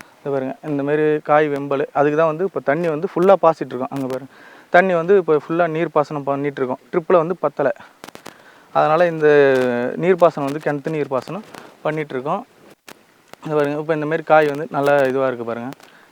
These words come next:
இந்த பந்தல்ல வந்து செடியெல்லாம் பாருங்க, இப்போ வந்து இது ஃபுல்லாவே வந்து கொடி மூட ஆரம்பிக்கும். பூ வந்து அதிகமான பூ வந்து வரும். இப்போ கீழே தண்ணி அதிகமா பரவலா விடுறதுனால, அதனால வந்து தண்ணி வந்து நாங்க நீர் பாசனம் ஃபுல்லா பாய்ச்சிட்டு இருக்கோம்.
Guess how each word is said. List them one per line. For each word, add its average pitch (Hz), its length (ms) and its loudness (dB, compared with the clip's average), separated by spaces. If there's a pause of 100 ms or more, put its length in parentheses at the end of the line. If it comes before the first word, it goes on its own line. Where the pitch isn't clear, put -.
இந்த 151 260 -4
பந்தல்ல 180 140 0
வந்து 175 360 0 (180)
செடியெல்லாம் 185 420 2
பாருங்க, 175 260 0
இப்போ 175 200 -6
வந்து 175 220 -6
இது 165 200 -8
ஃபுல்லாவே 175 340 2
வந்து 170 420 -2
கொடி 170 240 -2
மூட 165 280 -4
ஆரம்பிக்கும். 160 520 -4 (200)
பூ 185 80 -4
வந்து 180 220 0
அதிகமான 175 580 -2
பூ 180 100 -4
வந்து 165 280 -6
வரும். 156 340 0
இப்போ 143 200 -4
கீழே 170 280 0
தண்ணி 156 220 -2
அதிகமா 156 500 -4
பரவலா 151 340 -2
விடுறதுனால, 139 520 -4 (600)
அதனால 160 300 4
வந்து 165 480 0
தண்ணி 165 180 0
வந்து 160 140 0
நாங்க 160 180 -2
நீர் 160 200 -6
பாசனம் 156 380 -6
ஃபுல்லா 160 180 0
பாய்ச்சிட்டு 147 440 -2
இருக்கோம். 131 240 -6